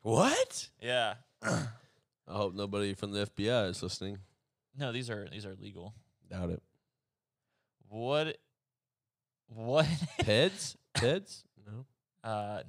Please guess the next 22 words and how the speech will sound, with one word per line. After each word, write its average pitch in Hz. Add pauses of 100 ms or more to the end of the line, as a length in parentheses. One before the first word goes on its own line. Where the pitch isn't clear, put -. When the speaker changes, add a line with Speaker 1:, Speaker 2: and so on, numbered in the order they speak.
Speaker 2:
no. 101 (500)
Speaker 1:
I 107
don't 101
even 95
know 95 (140)
how 92
to 90
even 92 (160)
ask 107
that. 80
They're, 50 (100)
like, -
Speaker 2:
What 135
Speaker 1:
coming 156
Speaker 2:
is 131
Speaker 1:
up 113
with 120
Speaker 2:
legal 131
steroids? 107 (640)
Uh, 104 (840)
anabolic? 107 (100)
No. 92